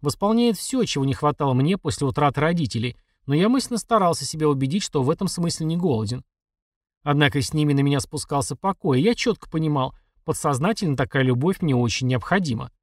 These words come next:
И она воплотилась в иллюзию на фоне вереницы одиноких дней после развода. Вполне реалистичное объяснение соответствует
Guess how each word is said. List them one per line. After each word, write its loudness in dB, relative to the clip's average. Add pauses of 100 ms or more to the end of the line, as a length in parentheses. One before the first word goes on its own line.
(400)
И -6
она 4
воплотилась 0
в -2
иллюзию 0
на 2
фоне 0
вереницы 0
одиноких 0
дней 2
после -4
развода. -2 (580)
Вполне 0
реалистичное 0
объяснение 0
соответствует -6